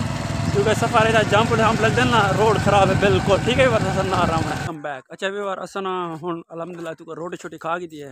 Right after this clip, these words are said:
नज़र आंदे पे असन तक तुम रोटी शोटी खा ते मतलब हुण पे चलदे असां किथां कर घर दो।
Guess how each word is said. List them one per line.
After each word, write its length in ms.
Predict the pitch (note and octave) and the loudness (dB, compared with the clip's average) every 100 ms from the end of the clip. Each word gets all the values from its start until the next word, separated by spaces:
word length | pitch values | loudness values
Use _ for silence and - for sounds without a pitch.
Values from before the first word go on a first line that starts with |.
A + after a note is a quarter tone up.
| B2 | -14
नज़र 220 | D3 D#3 | -10 -8
आंदे 140 | D3+ D#3 | -8 -8
पे 120 | D3 | -10
असन 200 | C#3+ C3+ | -10 -12
तक 120 | C3 _ | -14 _
तुम 160 | C3 A#2 A#2 C#3+ | -18 -18 -18 -16
रोटी 160 | D3+ | -16
शोटी 200 | D#3 D3+ C3+ | -14 -16 -14
खा 240 | D#3+ E3 F3 | -8 -8 -8
ते 160 | C#3+ A#2+ _ _ _ _ _ _ | -12 -18 _ _ _ _ _ _
मतलब 200 | D#3 D3+ | -12 -8
हुण 160 | E3+ E3+ | -6 -8
पे 260 | D#3+ D3+ D3 | -8 -12 -12
चलदे 300 | D#3+ D3 D3 | -12 -10 -10
असां 280 | C#3 D#3 F#3 _ _ _ _ F3+ | -10 -12 -12 _ _ _ _ -18
किथां 240 | E3 D3 | -12 -10
कर 180 | C#3 D#3 _ _ _ _ _ _ | -10 -14 _ _ _ _ _ _
घर 240 | C#3 F3 | -8 -6
दो। 120 | D#3 | -6